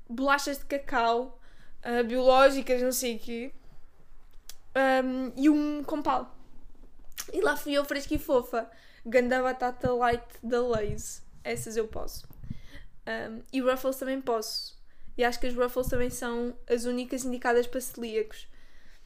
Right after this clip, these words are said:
Pronto. São cenas que, tipo, só quando temos algum problema é que percebemos, eh, como é que, eh, a indústria alimentar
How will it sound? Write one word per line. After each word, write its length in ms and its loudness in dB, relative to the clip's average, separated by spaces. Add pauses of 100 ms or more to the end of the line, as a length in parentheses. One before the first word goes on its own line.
(260)
Pronto. 400 -8 (220)
São 220 -2
cenas 400 -2
que, 140 -12
tipo, 580 -6
só 240 2
quando 720 0
temos 240 2
algum 320 4
problema 720 2 (320)
é 120 2
que 280 0
percebemos, 1120 -2 (520)
eh, 240 -14
como 180 -2
é 80 -2
que, 160 -16 (320)
eh, 440 -6 (360)
a 80 0
indústria 340 0
alimentar 680 4